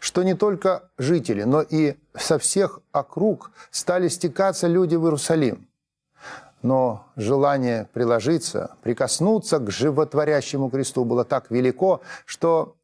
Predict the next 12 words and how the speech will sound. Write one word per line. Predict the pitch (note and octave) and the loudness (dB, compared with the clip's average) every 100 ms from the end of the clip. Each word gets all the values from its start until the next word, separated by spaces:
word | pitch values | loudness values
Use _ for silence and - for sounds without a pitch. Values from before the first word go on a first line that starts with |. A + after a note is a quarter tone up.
| _ | _
э, | C3+ B2+ A2+ | -2 0 -2
патриарх | B2+ D3 D3+ D3 | -4 0 0 0
Макарий | C3+ C3+ - F3+ D#3+ C3 - _ _ | -2 -2 0 0 0 -2 -6 _ _
был | D3 D#3 | -2 0
вынужден | D3 F#3+ E3+ C3+ E3 | 2 2 2 2 0
поднимать | C3+ - F3+ D#3 F#3+ F#3+ F3+ | -2 -4 -2 0 2 2 0
крест, | - F3+ F3 | 0 2 0
чтобы | - D#3 D3+ | 0 0 2
люди | F3 D#3 | 2 2
хотя | - D3+ E3 | 0 0 0
бы | D#3 D3+ | 2 0
взором | - A2 A#2+ C#3 F#3 D#3 G#2+ - | -2 -2 0 2 4 2 0 -4